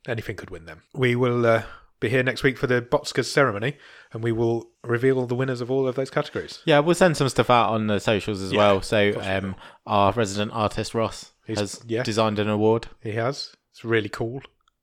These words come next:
Speaker 1: So we'll,
Speaker 2: As you
Speaker 1: that'll
Speaker 2: would,
Speaker 1: go out there.
Speaker 2: as you'd expect, a fantastic piece of work.
Speaker 1: Oh, we didn't mention as well, we're gonna do a, we're gonna start Hall of Fame.
Speaker 2: Oh, yeah.
Speaker 1: So that'd be on there as well. So somebody will be inducted into the Bottom of the Stream
Speaker 2: So
Speaker 1: Hall of Fame.
Speaker 2: we will not be nominating people. We will, uh, you and
Speaker 1: We'll,
Speaker 2: I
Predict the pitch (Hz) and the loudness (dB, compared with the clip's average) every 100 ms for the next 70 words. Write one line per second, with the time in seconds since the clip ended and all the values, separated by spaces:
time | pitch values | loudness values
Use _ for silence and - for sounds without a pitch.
0 | _ - 98 101 110 101 101 98 101 95 | _ -16 -10 -2 -2 0 -2 -2 -4 -6
1 | 113 123 110 95 104 110 - 120 123 - | -10 -10 -6 -6 -6 -8 -8 -8 -6 -10
2 | 101 110 107 104 127 - 110 113 107 143 | -10 -8 -8 -8 -10 -10 -10 -8 -10 -10
3 | _ _ _ - 185 127 151 151 147 147 | _ _ _ -4 -2 0 -4 -4 -4 -4
4 | 131 143 123 127 123 127 120 110 127 127 | 0 0 0 -2 0 0 0 -2 -6 -4
5 | 139 - 127 117 131 90 - - 101 107 | -2 -2 -4 -2 -4 -6 -12 -6 -4 -4
6 | 107 - _ - 101 110 101 110 107 104 | -6 -14 _ -6 -2 -2 -4 -6 -6 -12
7 | _ _ - 110 98 98 98 101 107 _ | _ _ -14 -10 -10 -8 -6 -8 -8 _
8 | - - 101 101 98 - - 120 113 107 | -20 -16 -14 -14 -16 -10 -6 -2 -2 -2
9 | 107 107 107 - - 104 101 104 104 92 | -2 -2 -4 -8 -8 -10 -8 -8 -6 -8
10 | 98 98 - 107 104 98 95 110 110 113 | -10 -10 -6 -2 0 0 -2 -2 -2 -8
11 | _ 113 117 117 113 110 - - 92 95 | _ 0 4 4 2 0 -2 -8 -6 -6
12 | 92 90 95 95 87 92 90 95 90 90 | -6 -8 -8 -6 -4 -4 -4 -4 -2 -2
13 | 82 - _ - - - - 123 104 101 | -4 -12 _ -20 -20 -16 -2 2 4 4
14 | 101 | 2